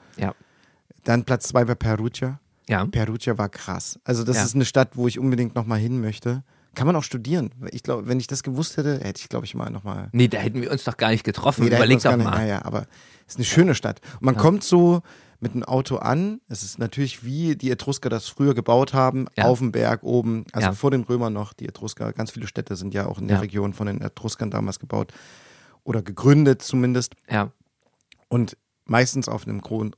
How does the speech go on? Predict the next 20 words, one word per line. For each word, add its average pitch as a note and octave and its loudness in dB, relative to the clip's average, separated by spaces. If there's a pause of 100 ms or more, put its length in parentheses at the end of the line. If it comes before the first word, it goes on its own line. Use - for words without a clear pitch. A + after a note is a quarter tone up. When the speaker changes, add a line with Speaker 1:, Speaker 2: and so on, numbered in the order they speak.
Speaker 2:
hohen G2+ -4
Berg, C3+ 4
so A#2+ -6
dass - -10
man - -6
eben G2+ -10
die A2 -8
Umgebung A#2 0
umschauen A#2 -4
kann. B2 -4 (180)
Speaker 1:
Ja. A2 -2 (140)
Speaker 2:
Und B2+ -4
dann A#2 2
kommt C#3+ 2
man C3+ 0
da A#2 2
hoch, C#3 0 (240)
parkt C#3 2
unten D#3+ -4
und A#2 -6